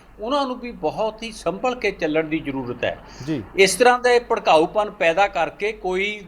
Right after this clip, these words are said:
Speaker 1: ਦੂਸਰਾ ਬੰਦਾ ਇਸ ਦਾ ਪੋਲੀਟੀਕਲ ਲਾਹਾ ਵੀ ਨਾ ਲੈ ਲਵੇ।
Speaker 2: ਹੂੰ।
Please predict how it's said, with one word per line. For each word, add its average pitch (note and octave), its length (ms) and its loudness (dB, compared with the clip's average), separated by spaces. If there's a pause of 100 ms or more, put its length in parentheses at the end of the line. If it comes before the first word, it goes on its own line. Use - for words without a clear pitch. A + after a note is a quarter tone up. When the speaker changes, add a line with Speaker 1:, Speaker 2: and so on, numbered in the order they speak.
Speaker 1:
ਦੂਸਰਾ F3 380 0
ਬੰਦਾ E3 420 0
ਇਸ F3+ 180 -6
ਦਾ F#3 180 0
ਪੋਲੀਟੀਕਲ F#3 600 -6
ਲਾਹਾ D3+ 280 2
ਵੀ G3+ 160 -4
ਨਾ G#3+ 160 0
ਲੈ G#3 180 6
ਲਵੇ। C#3 280 -6 (240)
Speaker 2:
ਹੂੰ। D#3 320 -8